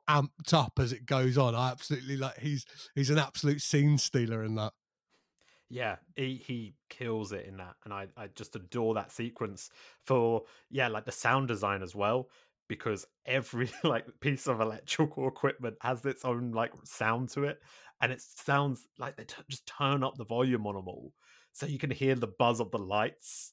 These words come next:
Speaker 1: Yeah, like, he ha-, and, uh, I think, yeah, he ha-, he has, he has a go at Ruth Adler,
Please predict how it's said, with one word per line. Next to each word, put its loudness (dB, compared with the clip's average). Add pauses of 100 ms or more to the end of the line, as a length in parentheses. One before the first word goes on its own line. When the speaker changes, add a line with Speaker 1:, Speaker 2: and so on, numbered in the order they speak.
(500)
Speaker 1:
Yeah, 2
like, 0
he -8
ha-, 0
and, -6
uh, 2
I -2
think, -6
yeah, 4
he 0
ha-, 2
he 2
has, 2
he 0
has 0
a -4
go 0
at -2
Ruth -2
Adler, 0